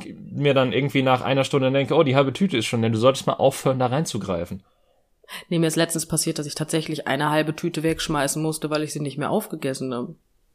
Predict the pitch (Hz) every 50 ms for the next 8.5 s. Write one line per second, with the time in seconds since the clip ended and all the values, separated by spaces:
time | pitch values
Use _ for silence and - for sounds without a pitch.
0 | _ _ _ _ _ _ - - - 120 - - - - - - - - - 113
1 | 123 131 - - - - - _ _ _ _ _ _ _ _ _ _ - 123 123
2 | 123 113 117 135 143 - _ _ _ _ _ _ - 247 220 - 170 170 175 165
3 | 190 180 160 156 175 214 220 190 - 139 151 165 156 151 147 147 151 151 147 -
4 | 170 208 240 - - 156 139 135 139 139 131 135 - - 131 127 135 139 135 135
5 | 135 127 - - - 127 127 127 127 135 131 139 147 - 131 - - - - -
6 | - - - 131 139 147 - - - - 135 143 139 139 135 - - 123 131 -
7 | - - - 160 151 147 139 139 151 156 143 156 156 151 143 147 151 143 151 147
8 | 143 - - 131 117 117 117 165 196